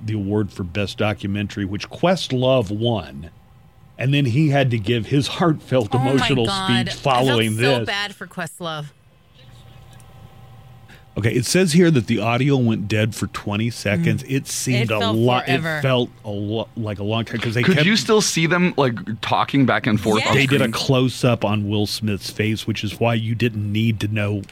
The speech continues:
Speaker 1: You knew what he was saying 'cause he, it was very clear. You didn't, you didn't have to be a lip reader to see what he was saying.
Speaker 2: <laughs> Right.
Speaker 1: So here's the, uh, what went down after. This was the part that was muted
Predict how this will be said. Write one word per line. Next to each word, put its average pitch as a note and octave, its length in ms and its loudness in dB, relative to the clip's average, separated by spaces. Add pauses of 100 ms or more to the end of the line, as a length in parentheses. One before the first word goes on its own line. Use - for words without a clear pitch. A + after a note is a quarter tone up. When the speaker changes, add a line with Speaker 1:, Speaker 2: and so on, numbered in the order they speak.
(540)
Speaker 1:
You D3 140 6
knew D3 200 8
what C3+ 160 4
he A2+ 60 0
was G2+ 140 -4
saying A2 340 0
'cause G#2+ 180 -2
he, A2+ 200 -2 (120)
it G#2 80 -4
was A2 160 -4
very G#2+ 280 -2
clear. F#2 340 -4
You F2 300 -4
didn't, C#3 240 4
you D#3+ 140 6
didn't F3 160 4
have C#3+ 140 0
to C3 60 -4
be B2 80 0
a A#2+ 60 -2
lip B2+ 240 0
reader A2 280 -2
to A2+ 60 -4
see G#3+ 200 4
what F#3+ 220 4
he C3+ 60 4
was C#3 180 4
saying. B2 320 4
Speaker 2:
<laughs> - 20 4
Right. D#3+ 680 -2 (140)
Speaker 1:
So D3+ 180 2
here's D3 380 4
the, D3 420 2 (500)
uh, G2+ 520 -4 (1080)
what C3+ 240 0
went D3+ 220 2
down B2 220 0
after. B2 340 0
This C3 180 -2
was C#3 160 2
the A2+ 80 -4
part B2 380 0
that G#2+ 100 -4
was G#2+ 200 -8
muted A#2 640 0